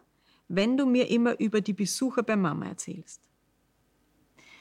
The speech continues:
Ich hab nämlich immer das Gefühl, du bist mit mir unzufrieden.“ Ida stutzt. Dann sagt sie: „Nein,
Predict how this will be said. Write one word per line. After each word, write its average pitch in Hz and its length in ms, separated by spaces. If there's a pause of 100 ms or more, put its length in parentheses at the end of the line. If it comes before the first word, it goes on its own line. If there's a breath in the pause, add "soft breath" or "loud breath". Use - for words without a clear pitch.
(540 soft breath)
Ich 233 160
hab 214 120
nämlich 269 260
immer 277 180
das 240 220
Gefühl, 277 640
du 233 80
bist 226 240
mit 247 160
mir 277 240
unzufrieden.“ 190 680 (2750)
Ida 180 240
stutzt. - 540 (2500)
Dann 180 180
sagt 175 260
sie: 165 240 (1400)
„Nein, 180 760